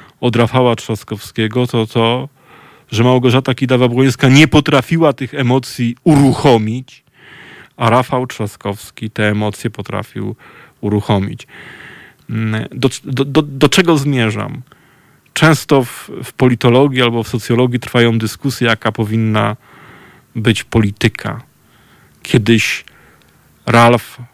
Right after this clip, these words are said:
Dahrendorf, wybitny socjolog brytyjski, powiedział, że polityka powinna być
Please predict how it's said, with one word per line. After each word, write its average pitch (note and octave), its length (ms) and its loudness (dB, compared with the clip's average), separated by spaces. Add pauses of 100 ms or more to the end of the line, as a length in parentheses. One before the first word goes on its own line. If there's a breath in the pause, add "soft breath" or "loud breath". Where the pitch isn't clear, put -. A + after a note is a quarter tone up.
(140)
Dahrendorf, A2+ 1160 0 (680)
wybitny G#2+ 760 -4 (380)
socjolog G#2+ 640 -4
brytyjski, G#2+ 880 -4 (640 loud breath)
powiedział, A2 360 4
że G2 120 -2
polityka A2 480 -2
powinna G#2+ 420 -2
być G#2+ 400 -6